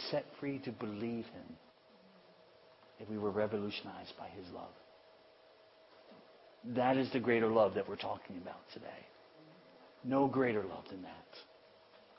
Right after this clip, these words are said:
No greater freedom than that. No greater redemption than that. No greater grace. Add every word that you want to add onto that. No greater. There's nothing greater than God. No, nothing greater than his love.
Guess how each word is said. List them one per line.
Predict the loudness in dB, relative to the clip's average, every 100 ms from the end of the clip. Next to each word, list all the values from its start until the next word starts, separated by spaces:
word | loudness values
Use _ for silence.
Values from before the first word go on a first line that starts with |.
| -20 -20 -6
No | -2
greater | 6 10 10 6 4
freedom | 6 8 6
than | 4
that. | 2 2
No | 4
greater | 6 6 6
redemption | 6 4 4 4 2 -2
than | 0
that. | 0 0
No | 0
greater | 2 2 2
grace. | 2 2 2 -2 -6 -10 -16 -18 -20 -20 -20 -16 -6
Add | -2 0 -2 -6 -8 -2
every | 0 2 4
word | 6 6 6
that | 2
you | 0
want | 0
to | 2
add | 0 0
onto | -2 -4
that. | -4 0
No | 2
greater. | 2 6 6 4 0 -6 -18 -18 -10
There's | 0
nothing | 4 4 6
greater | 6 6 4
than | 2
God. | 0 0 -4 -14 -20 -20 -20 -20 -20 -20 -18 -18 -2
No, | 6 6 6 6
nothing | 8 8
greater | 10 12 12 12
than | 8
his | 4 8
love. | 10 10 8